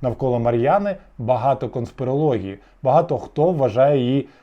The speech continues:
не самостійною фігурою, а політичною торпедою. Її підозрюють в роботі на Офіс простих рішень, що, до речі, одразу перетворює його на складний. Підозрюють в роботі на Буданова,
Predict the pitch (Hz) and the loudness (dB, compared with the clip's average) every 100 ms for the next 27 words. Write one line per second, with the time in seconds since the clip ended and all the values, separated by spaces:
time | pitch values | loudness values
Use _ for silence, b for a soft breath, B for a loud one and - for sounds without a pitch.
0 | - 151 208 185 147 - 123 113 107 - | -4 0 0 0 -2 -2 -6 -4 -6 -4
1 | 147 247 226 185 175 196 190 127 117 175 | -4 -2 -2 -2 2 0 2 -2 0 -2
2 | 170 135 117 - 151 151 120 95 92 b | -2 -4 -4 -2 -4 -2 -2 -2 -8 b
3 | b b - 135 220 196 147 175 170 160 | b b -4 -2 0 0 0 2 2 0
4 | 160 151 143 139 143 147 123 95 - _ | 0 0 2 0 0 2 2 0 -8 _
5 | 220 220 156 - 120 - 110 - 160 226 | -2 -2 -4 -4 -6 -4 -6 -2 -2 -2
6 | 240 214 - - 196 170 156 147 107 117 | -6 -8 -14 -4 0 0 0 0 0 4
7 | 160 160 123 117 - 131 147 135 120 110 | 4 2 -2 -2 -2 -2 0 0 0 0
8 | 123 B B - 127 127 - 143 143 143 | 0 B B -8 -2 -2 -2 -2 0 0
9 | 110 92 b b _ 139 147 202 226 214 | -2 -4 b b _ -2 2 2 0 -2
10 | 131 117 160 175 127 120 113 104 b b | -4 -2 -2 -2 -2 2 2 0 b b
11 | _ 156 247 147 120 113 107 110 | _ -2 2 6 6 6 -2 -8